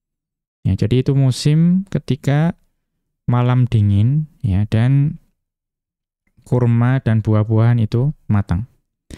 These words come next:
Asyihabu, sedangkan asyihab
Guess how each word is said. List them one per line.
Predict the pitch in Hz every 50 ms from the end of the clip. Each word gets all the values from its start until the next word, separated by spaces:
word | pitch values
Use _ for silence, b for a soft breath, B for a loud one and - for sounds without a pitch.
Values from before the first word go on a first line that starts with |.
| B B B B B B B B B B B B B B _ _ _ _ _ - 156
Asyihabu, | - - - - 160 151 131 139 143 131 113 110 117 135
sedangkan | 139 - - 120 117 113 117 117 113 -
asyihab | 113 110 - - 123 113 95 98 117 131 143 143